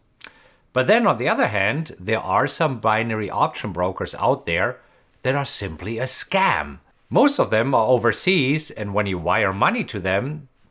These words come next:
you'll never see it again. So let's take a closer look at binary options and see if they are legit and if you can really make money with binary options. So you'll learn how binary options work.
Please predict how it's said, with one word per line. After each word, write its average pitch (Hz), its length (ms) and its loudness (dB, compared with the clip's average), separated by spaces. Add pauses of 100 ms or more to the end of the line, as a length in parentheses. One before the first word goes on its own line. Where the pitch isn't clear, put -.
(180)
you'll 269 180 4
never 214 320 4
see 131 220 2
it 117 80 4
again. 90 460 0 (580)
So 233 420 4 (100)
let's 180 320 0
take 247 200 2
a 185 80 0
closer 170 380 4
look 165 260 4
at 95 160 0
binary 107 340 4
options 131 560 0
and 110 240 -4
see 190 520 2 (100)
if 214 260 4
they 117 140 0
are 202 320 4
legit 123 480 0
and 120 240 2 (340)
if 185 160 2
you 311 60 4
can 220 180 4
really 160 260 4
make 120 240 0
money 139 300 2
with 98 220 -2
binary 85 360 0
options. 78 460 -4
So - 380 4
you'll 180 280 6
learn 107 440 4 (220)
how 202 280 2
binary 175 480 4
options 139 420 -2
work. 113 440 2